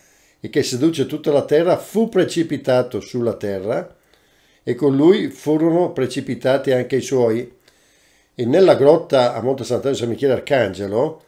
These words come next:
leggiamo che là dove si spalanca la roccia possono, ha detto San Michele Arcangelo durante una delle sue apparizioni, "là dove si spalanca la roccia possono essere perdonati i peccati degli uomini.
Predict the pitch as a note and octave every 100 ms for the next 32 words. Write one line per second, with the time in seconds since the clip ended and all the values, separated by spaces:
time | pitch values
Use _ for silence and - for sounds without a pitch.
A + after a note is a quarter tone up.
0 | _ _ _ _ _ - A#2 A2+ D3+ C#3
1 | A2+ - G#2+ A2+ C3+ B2+ D3+ C3 C3 -
2 | B2+ C#3 C#3+ C#3+ A#2+ C3 C#3+ F#3 D#3 C#3+
3 | B2+ B2+ A2+ G2+ A2+ A2+ G2+ G2+ G2 G#2+
4 | F#2 - G#2 G2 F2+ F2 F#2+ F#2+ F#2+ G2
5 | F2+ F2 D#2+ G#2 F#2 F#2 F2+ - A2+ F#2
6 | D3+ - _ _ _ _ _ _ _ _
7 | _ _ B2+ D3 E3+ C#3+ C3+ - C#3 D#3
8 | D#3+ C#3+ C#3 E3 G3 - E3 E3 D#3+ E3
9 | F3+ - C#3+ C3+ C#3+ D#3+ D#3 - B2+ -
10 | C#3+ C#3+ C3+ C3 C3 C3+ C3 B2+ B2+